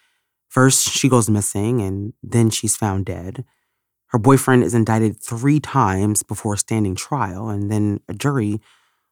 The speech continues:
ultimately finds him not guilty. They not only lost their daughter and their sister, but they may also never get justice for her.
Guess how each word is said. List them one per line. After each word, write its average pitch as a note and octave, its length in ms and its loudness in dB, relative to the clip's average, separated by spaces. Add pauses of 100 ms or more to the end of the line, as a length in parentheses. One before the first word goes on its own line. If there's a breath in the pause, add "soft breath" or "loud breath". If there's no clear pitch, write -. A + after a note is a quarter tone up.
(140)
ultimately D3 500 2
finds C#3 360 2
him C3 240 2
not A#2 240 0
guilty. C3+ 500 -8 (1800)
They B2+ 120 6
not G3+ 200 6
only D3+ 260 6
lost G#2+ 420 2
their F#2+ 120 -2
daughter F#2+ 560 -2
and G2+ 160 -4
their F#2 80 -6
sister, E2 580 -4
but G2+ 300 -4 (1300)
they C#3+ 180 4
may E3+ 180 6
also A#2 520 2
never A2+ 500 2
get G#2 180 -2
justice A#2 400 -2
for - 180 -14
her. - 280 -14